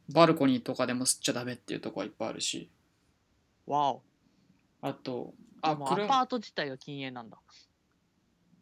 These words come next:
Speaker 1: 車、もう家の中はだってアパート借り、借りてるとこだからね。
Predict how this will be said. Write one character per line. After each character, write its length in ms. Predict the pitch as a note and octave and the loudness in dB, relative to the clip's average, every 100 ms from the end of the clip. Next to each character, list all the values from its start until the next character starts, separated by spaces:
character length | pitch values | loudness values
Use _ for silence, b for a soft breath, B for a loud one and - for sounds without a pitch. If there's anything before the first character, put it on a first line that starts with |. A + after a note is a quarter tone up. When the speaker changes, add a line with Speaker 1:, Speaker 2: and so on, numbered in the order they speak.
| - | -18
Speaker 1:
車、 100 | - | -6
も 60 | D#3+ | 0
う 20 | |
家 140 | E3 A3 | 4 6
の 80 | |
中 220 | A#3+ B3 E3+ | 6 4 4
は 120 | E3 | 4
だ 100 | C3 | 2
っ 80 | - | -2
て 220 | F2 - - - - | -8 -8 -14 -20 -8
ア 100 | C#3+ | 0
パ 160 | D#3 | 2
ー 20 | |
ト 160 | C3 F3+ | 2 -2
借 300 | - D3+ D3 | 0 2 4
り、 60 | - | 2
借 220 | - D3+ | 2 2
り 40 | |
て 100 | D3+ | 6
る 80 | D3 | 4
と 80 | C#3+ | 4
こ 80 | C3+ | -2
だ 100 | - | -4
か 80 | - | -6
ら 120 | - | -8
ね。 200 | D3 | -8